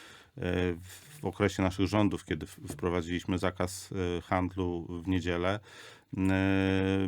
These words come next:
no, był kompromisem takim, który, który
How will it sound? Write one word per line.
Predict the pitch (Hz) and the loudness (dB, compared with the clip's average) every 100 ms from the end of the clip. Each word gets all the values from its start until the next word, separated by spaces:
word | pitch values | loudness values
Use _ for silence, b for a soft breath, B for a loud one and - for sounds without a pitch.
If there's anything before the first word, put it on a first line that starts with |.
| 95 | -2
no, | 101 104 104 101 | -2 -2 0 0
był | 98 117 113 113 - - _ - - - | 2 2 0 -4 -14 -20 _ -20 -20 -8
kompromisem | - 113 120 113 117 - 113 113 117 - _ | -2 0 0 0 0 0 0 -2 -4 -12 _
takim, | - 117 - 120 | -2 -2 0 -2
który, | 104 - 104 107 92 - 120 - - | -2 -4 -2 -2 -4 -14 -18 -18 -18
który | - 110 104 104 101 | -6 -2 0 0 -2